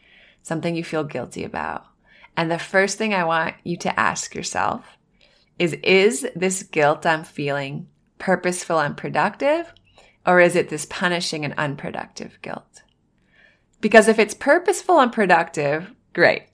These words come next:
right? That's the kind of guilt that we feel when we know we did something that isn't aligned with our morals or how we want to parent or how we want to be a mom or how we want to be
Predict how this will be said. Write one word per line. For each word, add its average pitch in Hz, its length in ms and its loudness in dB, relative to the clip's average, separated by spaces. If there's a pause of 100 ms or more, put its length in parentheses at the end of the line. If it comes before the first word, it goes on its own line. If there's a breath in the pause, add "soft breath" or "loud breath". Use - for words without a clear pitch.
(300 soft breath)
right? 202 180 6
That's 208 240 10
the 247 100 8
kind 247 280 0
of 214 200 -2
guilt 175 260 2
that 175 160 2
we 165 120 0
feel 165 320 4
when 160 140 0
we 156 140 -6
know 165 280 4
we 170 140 2
did 147 240 -2
something 151 680 -4
that - 220 6
isn't 170 320 2
aligned 147 540 0
with - 160 -10
our - 140 -2
morals 147 540 -2
or - 80 -4
how 156 380 4 (260 loud breath)
we 180 220 6
want 156 180 2
to 147 60 -4
parent 156 600 -2
or 160 80 -2
how 170 240 2
we 170 80 -2
want 160 140 -2
to 156 60 -4
be 151 140 -4
a 156 40 -4
mom 156 400 2
or - 60 -6
how 165 180 0
we 160 80 -2
want 151 180 -2
to 147 60 -6
be 147 300 -6